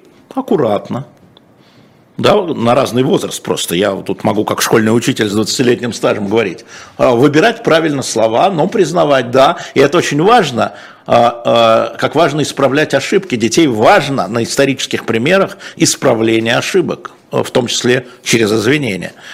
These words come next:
А, к сожалению, э, нынешние учебники российские, да, они это даже, а, не под-, более того, Сергей, я тебе скажу, что, а,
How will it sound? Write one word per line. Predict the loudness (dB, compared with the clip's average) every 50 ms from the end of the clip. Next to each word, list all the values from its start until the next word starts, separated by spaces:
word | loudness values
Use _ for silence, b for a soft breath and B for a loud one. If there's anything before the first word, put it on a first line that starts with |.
| B B B B
А, | 2 4 4 4 2
к | 0
сожалению, | 0 0 0 2 2 2 2 2 2 2 2 2 2
э, | 2 2 0 0 0 0 0 0 0 -2 0
нынешние | 0 0 0 0 -2 -4 -4 -2 -2
учебники | -2 -2 0 -2 0 0 -2 -2 0 0
российские, | 0 0 -2 -4 -6 -6 -6 -6 -4 -4 -4 -2
да, | -2 -2 -2
они | -2 -2 -2 -2
это | -2 -2 -2 -2 -4 -4 -2
даже, | 0 0 0 0 -4 -6 B B B B B B
а, | B 2 4 4 4 2 0 0
не | -2 -2
под-, | -2 0 0 0 0
более | 2 2 4 4 4 4 2
того, | 0 0 0 0 0 2 2 0 0
Сергей, | 0 0 -2 -2 0 0 0 0
я | 0
тебе | -2 -4 -6
скажу, | -4 -2 -2 -2 -2 -2 -2 -6 -6 -8 B B B B B B
что, | B -6 -6 -4 -4 -6 -6 -4 0 2 2 4 4 4 4 4 2 2 0 -4 -12 -20 b b b b b b b _ -4
а, | -2 0 2 2 2 2 0 0 0 -2 -2 -2 -4 -4 -4 -4